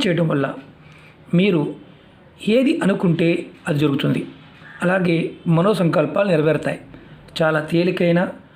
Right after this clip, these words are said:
అద్భుతమైన, శక్తి కలిగిన ఉపాయం. ఆకు పైన ఒక నెంబర్ రాయాలి. ఈ నెంబర్ రాయడం వల్ల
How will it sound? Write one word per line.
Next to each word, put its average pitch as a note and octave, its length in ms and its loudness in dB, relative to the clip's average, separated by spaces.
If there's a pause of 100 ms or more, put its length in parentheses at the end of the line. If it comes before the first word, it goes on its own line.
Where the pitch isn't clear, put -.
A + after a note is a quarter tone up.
(580)
అద్భుతమైన, D3+ 720 2 (220)
శక్తి E3+ 280 -4
కలిగిన D#3+ 260 2
ఉపాయం. D3 300 -4 (1200)
ఆకు D4 340 -2
పైన C#3 220 2 (300)
ఒక A3 160 -2
నెంబర్ D3+ 340 2
రాయాలి. C#3 380 0 (420)
ఈ F#3 120 2
నెంబర్ F3+ 360 2
రాయడం E3 360 2
వల్ల C#3+ 400 0